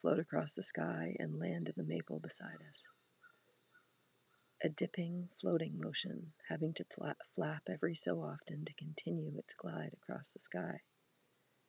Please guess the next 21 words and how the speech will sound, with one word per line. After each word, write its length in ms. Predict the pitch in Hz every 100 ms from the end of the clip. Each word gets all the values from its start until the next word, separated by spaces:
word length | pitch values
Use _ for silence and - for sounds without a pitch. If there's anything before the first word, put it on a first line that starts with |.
| - - - -
Once 280 | 170 175 -
settled, 420 | - - 143 151 - - - - - -
it 100 | -
began 360 | - 160 156 147
breakfast, 640 | - - - 143 - - - - - - - - - - -
tapping 400 | - 170 - 156
the 80 | 165
tree 340 | - 143 143 -
for 80 | -
food. 380 | - - 147 147 - - - - - - - - - - - - - - - - - - - - -
Emmett 240 | 165 160 -
the 80 | -
cat 320 | 180 160 -
arrived 400 | 165 156 151 156
shortly 440 | - - - 175 151
after 420 | 147 - 165 160 -
from 160 | 143
his 160 | 139 - -
favorite 400 | 139 147 - -
sleeping 400 | - 147 - -
place. 440 | - 131 - -